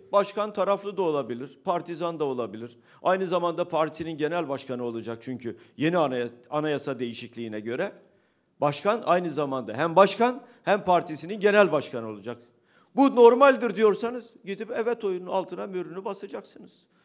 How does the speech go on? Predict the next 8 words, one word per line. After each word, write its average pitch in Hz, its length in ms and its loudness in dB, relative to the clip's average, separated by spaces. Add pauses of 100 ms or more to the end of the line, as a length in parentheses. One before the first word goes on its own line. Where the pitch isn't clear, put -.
Tercihiniz 175 500 -2
öyle 277 160 -10
olacak. - 380 -16 (3250)
Zor 214 300 6
bir 311 60 2
soru 277 280 -2
mu? 170 140 -8
Hayır. 214 420 -4